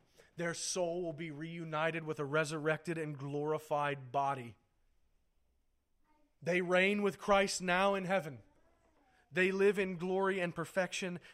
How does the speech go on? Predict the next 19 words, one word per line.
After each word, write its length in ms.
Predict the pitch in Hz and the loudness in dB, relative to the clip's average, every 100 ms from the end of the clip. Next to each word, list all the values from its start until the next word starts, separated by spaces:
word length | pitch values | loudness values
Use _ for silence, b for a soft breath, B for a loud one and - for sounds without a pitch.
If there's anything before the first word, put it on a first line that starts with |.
| B | B
now, 400 | 151 156 151 151 | -2 0 0 0
and 200 | 151 147 | -4 -4
they 160 | 151 156 | -4 -4
will 200 | 151 139 | -6 -6
one 340 | 139 147 147 | -6 -6 -6
day 220 | 139 131 | -6 -6
live 280 | 127 131 127 | -6 -6 -6
on 200 | 127 123 | -8 -8
this 200 | 123 - | -10 -12
restored 640 | 123 - - 131 127 127 127 | -12 -12 -12 -10 -10 -10 -10
earth 420 | 117 110 - - - B B | -10 -12 -18 -18 -18 B B
in 140 | 139 131 | -12 -10
glorified 680 | 123 127 135 - 127 131 | -10 -8 -8 -4 -4 -4
bodies 420 | 120 107 113 113 120 | -6 -6 -6 -12 -10
that 140 | 113 | -10
will 120 | 123 | -10
never 260 | 120 117 120 | -12 -14 -14
grow 220 | 120 117 | -10 -10
weary 420 | 113 117 113 113 | -10 -12 -10 -12